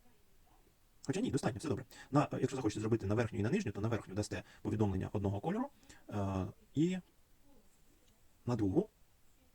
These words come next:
повідомлення іншого кольору. Тобто вгору і вниз. Да, у нас дві кнопки, два повідомлення, все правильно. І стрілочки замість в бік зробити стрілочки вгору. Вгору, вгору, там також зникло, з'явилося. Для кожного з них зробити. Тобто, е, силует буде десь знизу. Якщо він буде рухатися вгору, силует повинен відставати трошечки знизу. Якщо рухається вниз,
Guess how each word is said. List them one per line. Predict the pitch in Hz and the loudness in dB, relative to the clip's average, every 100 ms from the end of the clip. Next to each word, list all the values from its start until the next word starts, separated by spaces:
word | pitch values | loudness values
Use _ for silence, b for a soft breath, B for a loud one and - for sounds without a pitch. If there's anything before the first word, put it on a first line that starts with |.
| _ - | _ -6
повідомлення | 104 175 233 196 - _ - | -2 0 0 -2 -6 _ 0
іншого | 143 101 | 0 0
кольору. | - - - | -6 -10 -10
Тобто | - - | -14 -6
вгору | 101 202 185 | 2 2 2
і | |
вниз. | 131 87 - | -2 -4 -6
Да, | 107 | -4
у | |
нас | 117 | -2
дві | 127 | -2
кнопки, | 165 262 - | -2 -4 -4
два | 135 | -4
повідомлення, | 143 - 73 | -4 -6 -10
все | - | -10
правильно. | - - - B B B B B - | -10 -10 -14 B B B B B 0
І | 180 - - | 2 2 -2
стрілочки | - 202 131 - | 2 4 4 2
замість | 151 - - _ - | -2 -4 -12 _ -14
в | - | 0
бік | 196 - _ - | 0 0 _ 0
зробити | 147 196 | 2 2
стрілочки | - 143 - | 2 2 2
вгору. | 101 98 - - _ | 0 0 0 -8 _
Вгору, | - 123 101 | -2 0 4
вгору, | 190 196 | 4 2
там | 120 110 - | -2 -6 -6
також | 104 - - | -6 -6 -6
зникло, | 135 180 156 - | -2 0 0 -2
з'явилося. | 107 95 - - | -2 -2 -4 -8
Для | - 131 | 0 2
кожного | 131 110 110 | 2 0 -4
з | |
них | 190 | -4
зробити. | - - - | -4 -6 -8
Тобто, | - 117 B B - | -6 -6 B B -4
е, | 101 95 90 _ - _ - - - | -2 -2 -4 _ -20 _ -20 -20 -4
силует | 135 170 123 | 2 2 4
буде | 117 | 4
десь | 113 107 | 4 2
знизу. | 107 95 92 | -2 -2 -2
Якщо | 101 | -2
він | 95 | 0
буде | |
рухатися | 98 101 131 | -2 0 0
вгору, | - | 2
силует | 139 127 135 | 2 2 2
повинен | 113 104 | 0 0
відставати | 104 117 113 | 2 0 0
трошечки | 104 - 98 | -2 -4 -6
знизу. | 95 95 | -6 -4
Якщо | 107 160 | 2 2
рухається | 147 139 | 4 2
вниз, | 147 214 | 2 -2